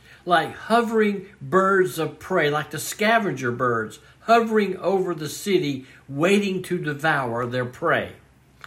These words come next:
That's the picture that we have here. And so that becomes interesting. The picture then is hovering, uh, demons waiting to consume people, like literal Babylon, which is in the pa-, which in the past became desolate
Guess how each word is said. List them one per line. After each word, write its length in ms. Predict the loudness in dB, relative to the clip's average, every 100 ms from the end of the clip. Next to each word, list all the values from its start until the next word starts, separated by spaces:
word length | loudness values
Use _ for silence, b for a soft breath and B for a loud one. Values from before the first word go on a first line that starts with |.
| B
That's 220 | -2 -2
the 120 | -4 -2
picture 580 | 0 0 0 -6 -6 B B B -12
that 120 | -8
we 120 | -6
have 300 | -2 -2 -2
here. 160 | -4 -8
And 140 | -10
so 180 | -4 -2
that 320 | -2 -6 -8
becomes 400 | -10 -6 -8 -8
interesting. 600 | -6 -6 -6 -12 -12 -12 B B B
The 80 | -10
picture 400 | 0 0 2 0
then 180 | 2 2
is 160 | -2 -6
hovering, 720 | 0 0 2 0 2 0 B B B B B -20 -20 -20 _ _ -14
uh, 180 | -10
demons 680 | -10 0 2 2 0 -2 -6
waiting 480 | -4 2 2 2 -2
to 140 | -6
consume 480 | -6 -6 -2 -2 -2
people, 540 | -4 -4 -6 -6 -14 -16 b b b b
like 260 | -2 -2 0
literal 560 | 2 4 4 4 2
Babylon, 600 | 2 2 4 2 0 -2
which 160 | -2 -6
is 160 | -8 -6
in 120 | -8
the 60 |
pa-, 220 | -8 -10 -4
which 300 | -4 -4 -6
in 160 | -6
the 80 | -6
past 500 | -6 -4 0 0 -2
became 420 | -10 -6 -4 -4
desolate 560 | 0 0 0 -4 -4